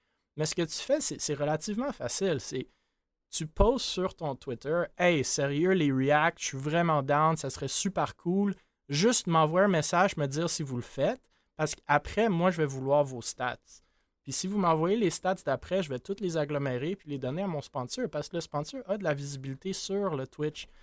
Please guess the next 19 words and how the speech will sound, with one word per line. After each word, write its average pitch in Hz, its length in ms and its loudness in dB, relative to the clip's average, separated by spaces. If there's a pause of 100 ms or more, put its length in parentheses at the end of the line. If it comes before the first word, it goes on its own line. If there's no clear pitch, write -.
(180)
maintenant 143 320 -4
à 127 120 -4
Lewis. 131 600 -4
Puis - 100 -18
ces, 135 260 -6
ces, 135 260 -8
ces - 180 -6
stats-là 135 480 -6
peuvent - 300 -8
compter. 120 420 -8
Fait 131 220 -10
que - 80 -20 (260)
ça, 240 200 4
je - 100 0
pense, 202 180 2
ça 147 140 2
règle 143 240 0
un 151 120 2
problème. 147 540 -4